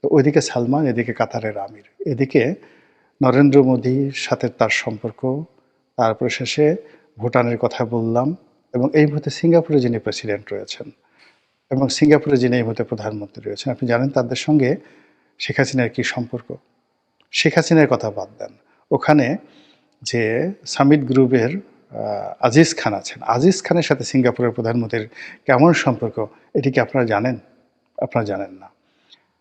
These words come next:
তো যেটা বলছিলাম যে মিস্টার ডোনাল্ড ট্রাম্পের সঙ্গে শেখ হাসিনার একটা ব্যক্তিগত সম্পর্ক রয়েছে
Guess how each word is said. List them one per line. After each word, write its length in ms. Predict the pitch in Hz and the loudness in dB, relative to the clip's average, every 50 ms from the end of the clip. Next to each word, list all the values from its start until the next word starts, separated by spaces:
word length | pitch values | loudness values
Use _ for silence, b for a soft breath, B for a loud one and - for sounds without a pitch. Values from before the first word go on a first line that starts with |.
| _ _ _ _ _ _ - | _ _ _ _ _ _ 0
তো 60 | 143 | 2
যেটা 220 | 127 160 160 202 | 4 6 6 6
বলছিলাম 480 | 170 170 165 156 - - 214 143 113 - | 6 6 4 4 4 2 2 2 2 0
যে 180 | - 131 147 | -2 -4 -2
মিস্টার 300 | 190 185 143 - - 175 214 262 - - 151 | -2 -2 -2 0 0 0 0 0 -8 -10 -10
ডোনাল্ড 400 | 117 113 127 123 151 175 180 175 | -4 0 2 4 4 4 4 2
ট্রাম্পের 360 | - - 117 104 101 - 135 | 2 2 2 2 0 -2 -6
সঙ্গে 460 | - - - 104 101 95 110 143 240 302 _ _ _ _ _ _ _ _ _ _ _ _ _ _ _ - | -6 -6 -8 -8 -10 -6 -4 -6 -6 -6 _ _ _ _ _ _ _ _ _ _ _ _ _ _ _ -12
শেখ 240 | - - - 123 - | -6 -4 -2 -2 -2
হাসিনার 340 | 123 110 - 127 123 117 107 | -2 -4 -4 -4 -2 -2 -2
একটা 180 | 104 - 143 | -2 -2 -2
ব্যক্তিগত 420 | 123 110 - - - 131 123 117 127 | -2 -2 -4 -4 -4 -4 -2 -2 -2
সম্পর্ক 480 | 117 - - 123 120 - 135 131 - | -4 -4 -6 -6 -4 -4 -6 -6 -4
রয়েছে 420 | 139 135 139 139 135 - - - | -2 -2 -2 -2 -2 -4 -6 -8